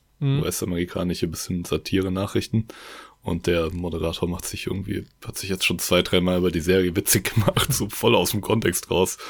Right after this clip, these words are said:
Speaker 2: <laughs> Hat einfach irgendwie gesagt, dass die Serie nicht so nice war. Oder immer noch besser als eine neue Staffel von Emily in Paris oder sowas.
Speaker 1: <laughs> Ja,
Speaker 2: Hat er
Speaker 1: ja.
Speaker 2: manchmal ist, und da hab ich so ein bisschen mitbekommen und ich dachte so, okay. <laughs>
Speaker 1: Ja, ist, also, ähm,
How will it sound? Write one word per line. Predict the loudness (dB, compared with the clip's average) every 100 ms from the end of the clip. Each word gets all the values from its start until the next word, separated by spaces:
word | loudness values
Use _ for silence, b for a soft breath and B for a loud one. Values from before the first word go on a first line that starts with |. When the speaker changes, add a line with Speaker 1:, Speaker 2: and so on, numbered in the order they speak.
| -14
Speaker 2:
<laughs> | -12 -10 10
Hat | 10 10 6 4
einfach | 2 2
irgendwie | 2 0 -2
gesagt, | 2 0 0
dass | -4
die | 2
Serie | 2 4
nicht | 2 2
so | 0
nice | 0 -2 -4
war. | -6 -6 B B B
Oder | 8 8 8 2 0
immer | 4
noch | 4 6
besser | 4 6 4
als | 4
eine | 2
neue | 2 4
Staffel | 4 2 2 0
von | 2
Emily | 2 2 -2
in | -2
Paris | 2 4 4 4
oder | 12 10
sowas. | 10 4
Speaker 1:
<laughs> | 8
Ja, | 8 8
Speaker 2:
Hat | 6
er |
Speaker 1:
ja. | 6
Speaker 2:
manchmal | 4 4 2
ist, | 0 B B B B B
und | -8 0 6
da | 6
hab | 6
ich | 2
so | 0
ein | 0
bisschen | -4 0 0
mitbekommen | 0 -2 2 2 2
und | -4
ich | -4
dachte | -6
so, | -6 -6
okay. | -4 -4 -6 _ B B
<laughs> | B 10 10 10 4 2 0 0 2 6 6 4 B B B _ -18 -8
Speaker 1:
Ja, | -4 -2
ist, | -2 0
also, | 6 6 8
ähm, | 6 4 0